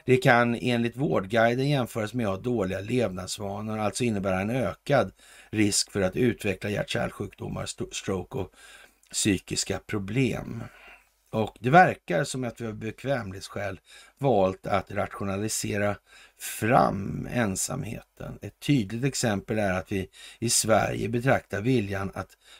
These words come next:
flytta hemifrån in i den livsfarliga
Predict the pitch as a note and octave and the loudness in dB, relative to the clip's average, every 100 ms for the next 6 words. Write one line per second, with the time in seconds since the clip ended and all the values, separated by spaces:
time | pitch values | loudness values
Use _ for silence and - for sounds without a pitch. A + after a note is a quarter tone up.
0 | _ A2+ G2 G2+ E2+ C#3+ A2 G2 G2 - | _ 0 0 0 2 2 4 2 -2 0
1 | D3+ G#2+ F#2 G#2+ G2+ F#2+ G2+ G#2+ - G#2 | 2 2 0 -2 -2 -2 -2 -4 -6 -6
2 | F#2+ F#2+ F2 | -4 -4 -8